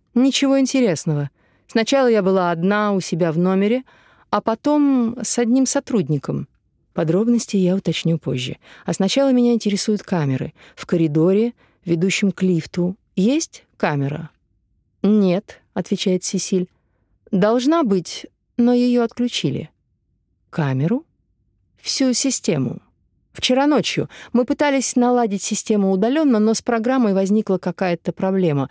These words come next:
Похоже, она повреждена. Техник сказал, что это займёт несколько дней».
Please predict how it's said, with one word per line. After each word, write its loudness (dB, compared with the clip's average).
Похоже, 0
она 2
повреждена. 0
Техник 0
сказал, 0
что -2
это 0
займёт 2
несколько 0
дней». 0